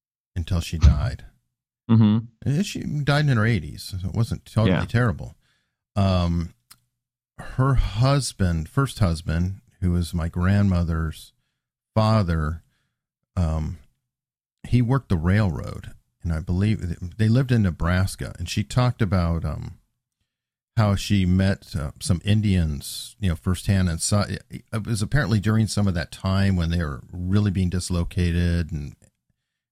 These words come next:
Speaker 1: they were shifting, and, and it was still pretty rural and pretty scary, I guess, out there in the ear-, early, um,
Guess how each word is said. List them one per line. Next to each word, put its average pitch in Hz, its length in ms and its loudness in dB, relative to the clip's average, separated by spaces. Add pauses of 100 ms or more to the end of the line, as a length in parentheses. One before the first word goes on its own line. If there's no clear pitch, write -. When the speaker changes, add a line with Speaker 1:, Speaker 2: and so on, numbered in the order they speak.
Speaker 1:
they 85 60 2
were 85 60 2
shifting, 90 460 0
and, 82 200 -4 (140)
and 90 160 -2
it 101 100 -2
was 131 100 -4
still - 280 -2 (100)
pretty 226 420 -2
rural 160 380 -2
and 78 100 -6
pretty 160 200 -2
scary, 76 420 -4
I 73 80 -8
guess, 82 280 -12 (280)
out 104 220 0
there - 240 -14 (1500)
in 82 80 -2
the 78 80 -2
ear-, 95 280 -2 (120)
early, 95 360 0
um, 78 420 -4